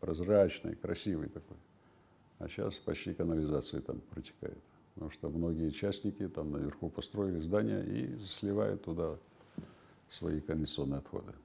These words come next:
В общем, трагедия назревает очень стремительно. Поэтому проблемы очень серьезные, очень серьезные,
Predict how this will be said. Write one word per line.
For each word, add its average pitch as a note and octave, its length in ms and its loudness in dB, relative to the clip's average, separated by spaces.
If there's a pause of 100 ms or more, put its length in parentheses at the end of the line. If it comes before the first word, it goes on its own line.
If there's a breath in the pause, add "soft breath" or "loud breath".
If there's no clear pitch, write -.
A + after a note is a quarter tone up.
(1200 soft breath)
В G#2 40 0
общем, G2 220 -2
трагедия A#2 640 4
назревает F#2+ 560 4
очень F#2 240 0
стремительно. D2+ 560 0 (2000 soft breath)
Поэтому A#2+ 520 4 (460)
проблемы A2 480 4
очень G#2+ 360 -2
серьезные, D2+ 520 0 (540)
очень - 260 -4
серьезные, G#2 600 0